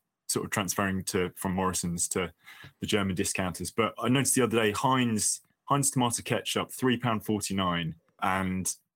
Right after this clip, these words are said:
the slightly smaller but Lidl own brand version was fifty-nine p. And I sort of think, yeah, I'm, I'm a big, I'm a big Heinz tomato ketchup fan, but, you know, I think when, when you're presented with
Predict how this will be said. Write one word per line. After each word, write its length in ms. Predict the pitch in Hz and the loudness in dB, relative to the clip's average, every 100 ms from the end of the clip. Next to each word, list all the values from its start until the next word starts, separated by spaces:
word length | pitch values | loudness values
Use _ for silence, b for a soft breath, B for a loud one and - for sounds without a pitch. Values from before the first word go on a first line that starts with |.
| _ - | _ -2
the 140 | 107 95 | 0 2
slightly 380 | - 143 - | 2 2 2
smaller 800 | 107 - 120 113 107 92 90 87 _ _ - | 0 0 2 4 4 2 0 -2 _ _ -4
but 100 | 101 | 2
Lidl 340 | 117 107 95 | 4 4 2
own 300 | 104 107 95 | 2 2 0
brand 540 | 95 87 87 87 - - _ - | 0 0 -2 -4 -4 -6 _ -4
version 500 | 95 90 - 87 82 | -2 0 -4 -4 -6
was 300 | 85 - - _ - | -4 -4 -6 _ -6
fifty-nine 580 | 101 - 92 92 87 | -6 -4 -4 -2 -2
p. 360 | 80 98 85 - B B B B - | 0 -2 -2 -6 B B B B -2
And 80 | |
I 20 | 107 | 2
sort 180 | 143 | 4
of 60 | - | 4
think, 120 | 117 | 4
yeah, 160 | 131 107 | 4 4
I'm, 180 | 135 117 | 4 4
I'm 140 | 131 | 4
a 60 | 127 | 4
big, 220 | 139 - | 2 2
I'm 80 | 120 | 0
a 80 | 113 | 2
big 160 | 113 | 0
Heinz 520 | 120 110 98 92 - _ _ _ _ - | 2 0 0 -2 -4 _ _ _ _ -8
tomato 220 | 127 98 | -2 0
ketchup 320 | 117 82 - | 0 -2 -4
fan, 380 | - 110 98 90 | 0 2 2 0
but, 320 | 82 101 - - | 0 0 0 -4
you 100 | 113 | -2
know, 220 | 98 90 90 _ _ - | 0 -2 -6 _ _ -8
I 60 | 107 | -6
think 220 | - 143 | -4 -2
when, 380 | 113 107 95 95 _ _ _ _ _ _ | 0 0 -2 -6 _ _ _ _ _ _
when 160 | 120 117 | -2 0
you're 100 | 117 | 0
presented 460 | 113 160 151 139 | 0 2 2 2
with 160 | 113 | -2